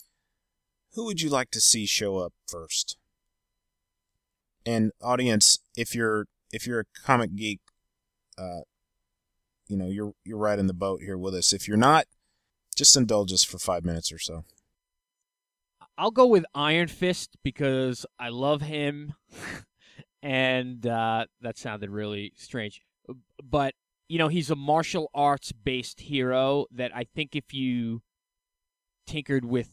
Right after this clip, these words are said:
Speaker 2: the costume and, and some elements of him, it could work.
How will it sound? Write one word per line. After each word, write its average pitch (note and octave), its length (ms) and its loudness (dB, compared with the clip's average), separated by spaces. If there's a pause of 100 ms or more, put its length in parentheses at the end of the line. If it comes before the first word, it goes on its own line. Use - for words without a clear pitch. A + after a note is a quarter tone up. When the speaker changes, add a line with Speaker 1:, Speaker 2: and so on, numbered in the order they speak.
Speaker 2:
the A2 640 -4
costume B2+ 640 -4
and, A#2 200 -8
and A#2+ 100 -16
some B2+ 300 -6
elements B2+ 480 -6
of C3+ 100 -8
him, C#3 480 -8
it C3+ 140 -12
could B2 180 -6
work. G#2+ 300 -4